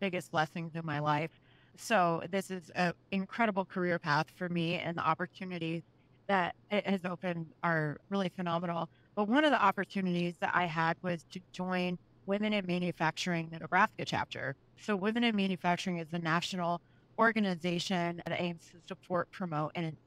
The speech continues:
inspire. It's supporting women who have careers in manufacturing, inspiring those who may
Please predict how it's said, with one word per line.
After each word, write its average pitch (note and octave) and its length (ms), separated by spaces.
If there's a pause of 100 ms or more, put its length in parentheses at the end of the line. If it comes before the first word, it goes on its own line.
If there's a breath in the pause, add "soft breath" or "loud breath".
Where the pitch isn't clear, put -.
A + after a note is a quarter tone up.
inspire. C#3 720 (280 soft breath)
It's - 100
supporting F3+ 600
women F3 340
who F3 160
have G#3 320
careers G3+ 380
in G3+ 100
manufacturing, F3+ 880 (300 soft breath)
inspiring E3+ 720
those E3 240 (140)
who E3+ 160 (160)
may D#3+ 380